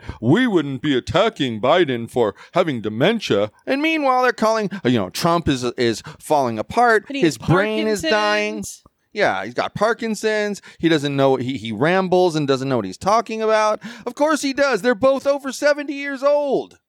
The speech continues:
Speaker 2: He does ramble. He doesn't know what he's talking about. He's a giant orange Cheeto.
Speaker 1: They're both old men.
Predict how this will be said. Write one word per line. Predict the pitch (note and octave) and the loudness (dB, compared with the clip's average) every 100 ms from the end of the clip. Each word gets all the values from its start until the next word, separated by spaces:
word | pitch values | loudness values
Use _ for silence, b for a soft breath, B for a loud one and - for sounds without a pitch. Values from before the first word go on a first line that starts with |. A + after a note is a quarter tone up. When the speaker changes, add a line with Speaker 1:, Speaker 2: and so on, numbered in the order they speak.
| _ | _
Speaker 2:
He | - | -2
does | E5+ D5 A4+ | 0 2 0
ramble. | G#4+ F#4 D4+ G3+ - _ - | 0 0 -2 -4 -8 _ -14
He | A#4 | -2
doesn't | C#5 C5+ C5 | -2 -2 -2
know | |
what | B4 | 0
he's | G#4+ | -2
talking | G#4 F4+ F4 E4 | -2 -2 -2 -4
about. | D4+ G#3+ - _ _ _ | -4 -4 -8 _ _ _
He's | A4 | -14
a | A4+ | -4
giant | B4+ B4 B4 | -2 0 -2
orange | B4 B4 - | -4 -6 -10
Cheeto. | E5 E5+ F5 C5+ F4+ G#3+ E3 _ _ | -4 2 4 4 2 2 -6 _ _
Speaker 1:
They're | - | -8
both | G3+ A3+ A#3+ | -2 -2 -2
old | A#3+ A#3+ A3 | -4 -10 -12
men. | A#3 | -6